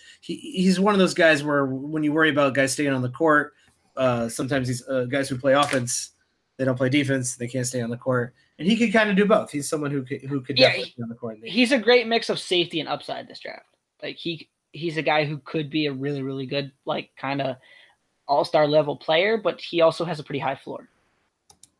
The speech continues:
Speaker 1: Yeah. Um, to me, not like the, not a prospect that's screaming out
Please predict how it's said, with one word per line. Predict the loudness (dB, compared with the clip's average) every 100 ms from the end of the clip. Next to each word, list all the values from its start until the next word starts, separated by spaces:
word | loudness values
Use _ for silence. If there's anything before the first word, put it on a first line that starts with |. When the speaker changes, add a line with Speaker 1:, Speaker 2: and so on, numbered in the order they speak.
| _ _ _ _ _ _ _ _ _ _ -10
Speaker 1:
Yeah. | -8 -8 -12 -20 -20 _ _ _ -20 -20 _
Um, | -4 0 0 0 -2 -4
to | -4
me, | -4 0 2
not | 4 4
like | 0 -2
the, | -2 0 -2 -2
not | 0 2
a | 2
prospect | 2 0 0 -6
that's | -8 -10 -20 _ _ -10
screaming | -4 -4 0 2 4 4 2
out | 2 0 -4